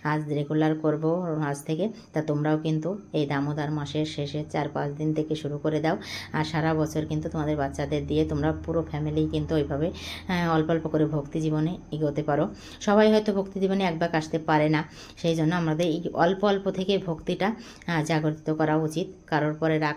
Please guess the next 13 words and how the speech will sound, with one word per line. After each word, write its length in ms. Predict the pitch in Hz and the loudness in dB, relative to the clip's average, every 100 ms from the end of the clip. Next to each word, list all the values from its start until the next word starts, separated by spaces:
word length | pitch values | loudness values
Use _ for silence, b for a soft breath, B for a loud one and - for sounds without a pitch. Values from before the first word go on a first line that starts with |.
| - | -4
করে 260 | 160 156 160 - | 2 2 2 -4
কিছু 200 | 156 160 | -6 -4
করে 200 | 156 147 | -2 -2
করা 260 | 143 151 151 | -2 -2 -2
উচিত 300 | 151 156 156 | -4 -6 -6
না। 220 | 147 165 - B B B - | -4 -6 -8 B B B -6
উম, 320 | 185 180 180 | -2 -2 -2
যেহেতু 300 | 170 170 190 | 0 0 0
সবাই 340 | 190 165 170 | -2 0 2
আমরা 260 | 170 160 160 | 2 0 0
ফ্যামিলিতে 560 | 160 160 156 156 165 160 | 0 2 4 2 2 0
এক 200 | 156 156 | -2 -2
ভাগ, 180 | 156 160 | -2 -4